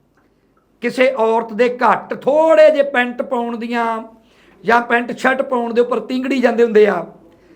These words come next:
ਤਾਂ ਉਦੋਂ ਬਹੁਤ ਗੁੱਸਾ ਆਉਂਦਾ ਵੀ ਯਾਰ ਬੰਦਿਓ ਤੁਹਾਡਾ ਕਿਰਦਾਰ ਕੀ ਆ, ਆਪਾਂ ਹੈ ਕੀ ਆ,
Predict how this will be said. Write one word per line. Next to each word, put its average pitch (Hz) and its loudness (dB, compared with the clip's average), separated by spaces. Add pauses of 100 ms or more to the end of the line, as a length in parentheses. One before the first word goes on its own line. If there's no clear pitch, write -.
(140)
ਤਾਂ - -6
ਉਦੋਂ 285 4
ਬਹੁਤ 202 2
ਗੁੱਸਾ 185 -4
ਆਉਂਦਾ 185 -2
ਵੀ 247 -8
ਯਾਰ 254 -4
ਬੰਦਿਓ 190 -2
ਤੁਹਾਡਾ 240 0
ਕਿਰਦਾਰ 196 0
ਕੀ 294 2
ਆ, 151 -6 (720)
ਆਪਾਂ 262 4
ਹੈ 202 6
ਕੀ 302 2
ਆ, 214 2